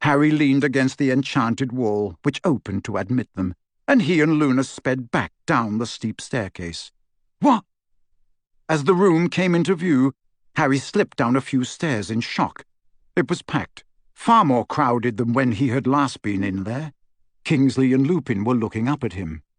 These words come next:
as were Oliver Wood, Katie Bell, Angelina Johnson, and Alicia Spinnet,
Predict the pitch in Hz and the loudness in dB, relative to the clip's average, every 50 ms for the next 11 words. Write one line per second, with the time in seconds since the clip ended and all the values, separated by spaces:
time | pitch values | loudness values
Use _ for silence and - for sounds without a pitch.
0 | _ _ - 156 139 107 113 131 127 117 - 139 120 117 120 110 117 127 135 160 | _ _ -2 -2 -2 0 0 0 0 2 2 0 2 2 0 0 0 0 0 2
1 | 196 180 120 90 80 - _ _ _ - 147 131 113 - 131 139 101 - 214 - | 0 0 0 -2 -6 -14 _ _ _ -4 -2 -2 0 0 -2 -2 -2 -2 -2 -2
2 | 110 110 104 - _ _ _ - 170 160 147 147 165 160 156 156 147 151 170 151 | -2 -2 -4 -6 _ _ _ 2 2 2 4 4 2 2 4 4 4 2 2 0
3 | - 226 240 208 156 - - 143 120 110 95 - _ _ - 214 220 226 214 160 | 0 0 0 0 -2 -2 -2 -2 -2 -2 -2 -6 _ _ 0 2 2 2 2 0
4 | 135 - - 127 113 117 113 - - - 208 160 107 104 - | -2 -2 -4 -6 -6 -6 -6 -8 -6 -4 -2 -2 0 -2 -4